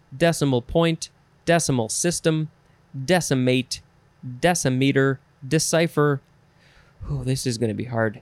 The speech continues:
Decision, decision, decision theory, decision tree, and decisive. Well, there are a few contenders. I mean, I do, I do just kinda like the decimal system in general.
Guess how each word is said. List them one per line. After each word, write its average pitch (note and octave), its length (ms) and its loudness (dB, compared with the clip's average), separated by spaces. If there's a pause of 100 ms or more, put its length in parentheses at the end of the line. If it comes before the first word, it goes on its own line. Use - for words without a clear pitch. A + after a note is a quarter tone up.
(120)
Decision, D#3 580 4 (460)
decision, A2+ 680 0 (440)
decision A#2 460 -4
theory, D3+ 540 0 (260)
decision A2+ 460 -4
tree, C3 500 0 (480)
and A2+ 320 -4 (160)
decisive. G#2 800 -6 (1900)
Well, F3+ 160 4
there F#3+ 180 4
are G3 140 4
a F#3 60 4
few F#3+ 200 0
contenders. C3+ 800 0
I D3 80 -2
mean, E3 140 2
I E3 80 4
do, F3+ 440 2
I E3 100 2
do F#3+ 220 0
just D#3 220 -2
kinda D#3+ 200 -2
like D3+ 260 0
the C3 60 -2
decimal C3+ 420 -2
system C#3+ 380 -2
in A#2 120 -2
general. D3+ 500 0